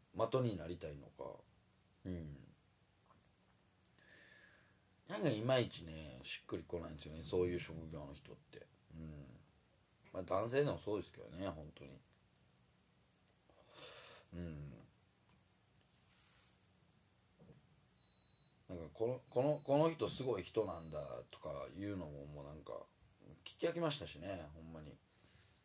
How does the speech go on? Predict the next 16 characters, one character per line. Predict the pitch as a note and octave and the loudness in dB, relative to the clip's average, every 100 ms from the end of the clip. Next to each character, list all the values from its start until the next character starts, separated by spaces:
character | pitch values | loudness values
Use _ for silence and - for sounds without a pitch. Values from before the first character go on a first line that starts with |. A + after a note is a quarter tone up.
| _ - | _ -16
う | E2+ | -12
ん。 | E2 D#2+ C#2+ A#1 - - _ _ _ _ _ - - _ - - - G2 | -10 -10 -12 -14 -20 -20 _ _ _ _ _ -20 -20 _ -20 -20 -18 -12
そ | A2 | -2
う | B2+ | 2
い | C3 | 2
う | |
の | F#2+ | 0
は | D2 C#2+ | -2 -6
も | D#2+ | -8
う | D#2+ | -2
え | F2+ D3 | 6 8
え | |
や | C#3+ | 8
ん | |
っ | - | 6
て。 | - | -6